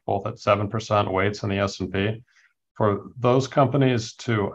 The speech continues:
outperform, if you were just a stock pick and say, "I'm gonna buy some, well, they've done great, I'm gonna buy some Apple and Microsoft,"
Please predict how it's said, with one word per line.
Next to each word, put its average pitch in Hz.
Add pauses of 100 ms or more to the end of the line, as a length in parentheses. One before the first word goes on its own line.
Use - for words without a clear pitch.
outperform, 104
if -
you 104
were 95
just 95
a 85
stock -
pick 104
and 98
say, 95
"I'm 98
gonna 98
buy 98
some, 107
well, 101
they've 101
done 107
great, 104
I'm 104
gonna 101
buy 101
some 101
Apple 98
and 95
Microsoft," 98